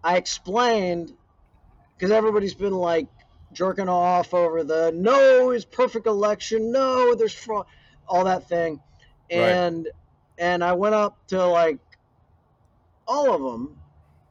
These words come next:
Speaker 1: in this, like, very small social environment, and I said, "Look, there's another thing you, that nobody's talking about, which is the machines and their engineering, which isn't necessarily a nefarious thing. It's just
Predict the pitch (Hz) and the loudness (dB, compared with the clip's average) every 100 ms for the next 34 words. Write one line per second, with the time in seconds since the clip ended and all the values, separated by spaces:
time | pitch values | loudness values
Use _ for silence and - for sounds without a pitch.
0 | _ - 185 180 180 175 156 160 180 185 | _ -10 -6 -4 -4 -4 -6 -2 -2 -2
1 | 175 - 170 170 170 170 170 170 - 175 | -4 -6 -2 0 0 -2 -2 -2 -2 -8
2 | 156 127 110 110 269 277 - - 196 - | -6 -6 -6 -8 -10 -14 -20 -20 -20 -20
3 | - - 170 170 175 175 196 208 214 139 | -20 -10 -6 -2 -2 -4 -6 -2 -2 -2
4 | - - - - - 180 202 262 226 - | -6 -20 -20 -20 -12 -6 -2 0 0 -2
5 | 135 120 120 131 135 _ 151 165 160 175 | -8 -8 -6 -6 -8 _ -8 -6 -4 -4
6 | 180 139 190 190 143 104 - - - - | -4 -4 -2 -4 -4 -12 -16 -20 -20 -20
7 | _ _ _ _ _ _ - 147 - 165 | _ _ _ _ _ _ -12 -10 -8 -8
8 | 143 185 180 - 247 131 98 117 131 - | -8 -6 -6 -4 -4 -6 -10 -14 -16 -16
9 | - 175 180 170 139 180 185 180 - 170 | -8 -4 -4 -6 -6 -4 -2 -4 -6 -6
10 | 147 151 233 269 135 90 - - 180 185 | -6 -4 -2 -2 -2 -8 -18 -8 -6 -4
11 | 262 226 240 - 214 220 208 233 233 208 | -6 -6 -8 -6 -6 -6 -4 -2 0 0
12 | 196 180 - 208 196 175 139 233 180 101 | -2 -6 -6 -6 -4 -6 -6 -8 -10 -12
13 | 110 - | -18 -20